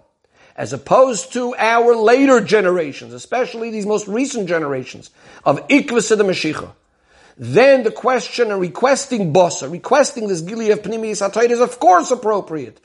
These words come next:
And Adarabba, that specifically through Yafutzu Meinusecha Chutza,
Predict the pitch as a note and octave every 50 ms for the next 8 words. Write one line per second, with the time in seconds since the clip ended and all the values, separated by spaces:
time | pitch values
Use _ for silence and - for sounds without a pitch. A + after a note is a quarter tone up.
0 | _ _ _ _ - B2 C#3+ - - - G#3+ B3+ C#4 B3+ B3 A#3+ A3 G#3 G3 F#3
1 | E3+ D#3+ D#3+ D#3 - - C#3+ - - C4 B3+ A#3 C#4 - A3+ A3 G#3+ G3 - F#3+
2 | F3 E3 E3+ D#3 - - - C#4+ C4 C4 - B3+ A#3 A#3 G#3+ G#3 G3+ F#3 - -
3 | A3+ A3+ - G3+ E3+ C#3 D3 D3 C#3+ - B2+ G#2+